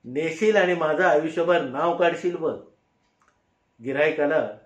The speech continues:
साहजिकच भुरळ पडत असे आणि तेथलीच मटकी थोड्याशा चढ्या भावाने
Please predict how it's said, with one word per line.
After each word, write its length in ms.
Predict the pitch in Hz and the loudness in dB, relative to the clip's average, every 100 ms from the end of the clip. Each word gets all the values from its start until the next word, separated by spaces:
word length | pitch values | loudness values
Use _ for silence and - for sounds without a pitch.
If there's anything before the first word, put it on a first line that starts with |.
| _ _ - | _ _ -16
साहजिकच 960 | 139 123 143 143 156 - 180 123 117 - _ _ _ | -10 -4 -4 -4 -8 -6 -4 -4 -6 -14 _ _ _
भुरळ 360 | 117 143 175 185 | -6 0 2 2
पडत 360 | 151 147 143 | 0 0 0
असे 280 | 131 127 147 107 - _ _ _ - | -4 -4 -4 -4 -10 _ _ _ -12
आणि 220 | 165 220 - - | -8 -8 -8 -6
तेथलीच 640 | 156 165 165 190 233 226 | -4 -4 -6 -4 -4 -4
मटकी 580 | 156 135 131 - 156 131 - - - | -6 -8 -8 -6 -4 -2 -4 -14 -8
थोड्याशा 640 | 165 175 185 196 202 202 196 | -2 0 0 -2 -2 -6 -6
चढ्या 460 | - 139 131 165 208 | -6 -4 -2 0 0
भावाने 520 | 160 131 135 143 | 0 -4 -2 -4